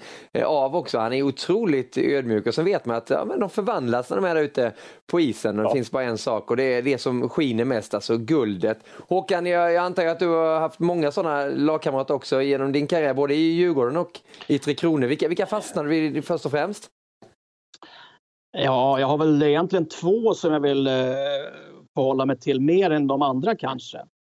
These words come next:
Speaker 3: Och det är min gamla radarpartner Jonas Bergqvist först.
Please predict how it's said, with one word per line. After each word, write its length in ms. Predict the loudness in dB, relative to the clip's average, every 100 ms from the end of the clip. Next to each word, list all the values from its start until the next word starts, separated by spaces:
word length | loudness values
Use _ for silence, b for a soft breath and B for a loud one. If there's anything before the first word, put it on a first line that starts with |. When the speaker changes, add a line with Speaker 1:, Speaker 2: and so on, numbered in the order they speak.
| _ _ _ _ _ _ _ -10
Speaker 3:
Och 240 | -4 0
det 80 | 2
är 260 | 4 4
min 280 | 2 2 2
gamla 240 | 2 2 2
radarpartner 600 | 2 0 0 -2 -2 0
Jonas 360 | 2 0 -2
Bergqvist 540 | -2 -4 -4 -2 -2 0
först. 300 | -2 -4